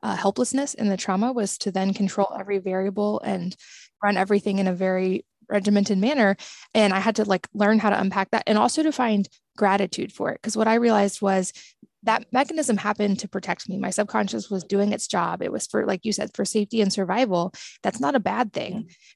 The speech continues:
Speaker 1: but it wasn't a thing I needed anymore. And so it was learning to release that. And I also remember in that phase being worried I was gonna lose my edge, 'cause that was the thing that drove me to get so much done. And I tell women now, it's,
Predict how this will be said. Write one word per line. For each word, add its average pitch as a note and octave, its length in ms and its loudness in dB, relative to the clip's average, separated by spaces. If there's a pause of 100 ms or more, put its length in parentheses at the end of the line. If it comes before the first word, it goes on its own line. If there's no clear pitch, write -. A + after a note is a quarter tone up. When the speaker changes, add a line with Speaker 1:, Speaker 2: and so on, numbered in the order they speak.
(120)
Speaker 1:
but G#3+ 120 2
it G#3 60 4
wasn't A3 220 4
a - 20 4
thing G3+ 160 -2
I G3 60 0
needed G3+ 320 0
anymore. F#3 500 -4 (260)
And G#3 120 0
so G#3+ 80 6
it - 40 0
was F#3+ 120 -2
learning G3+ 360 2
to G3 220 -2 (540)
release G3+ 320 0
that. E3+ 260 -2
And G#3+ 100 4
I G#3 60 4
also A#3 440 6 (120)
remember G#3 380 4
in G3+ 100 4
that F3 200 -4
phase G3 260 0 (340)
being G#3+ 200 6
worried G#3 220 6
I G3+ 60 6
was F#3+ 120 4
gonna F#3 260 0
lose G#3 240 6
my F#3 140 4
edge, G#3+ 300 2
'cause G#3 140 0
that G3 140 2
was G#3+ 100 -4
the G3 80 0
thing G3+ 200 2
that G3 120 2
drove F#3 240 2
me F#3+ 140 2
to F#3 100 0
get G3 220 -2
so G3+ 120 -6
much F#3 300 -6 (140)
done. A#3 260 -4 (640)
And G#3 120 4
I G#3 80 2
tell A3+ 200 2
women G#3+ 240 6
now, G#3 180 4
it's, F#3+ 200 0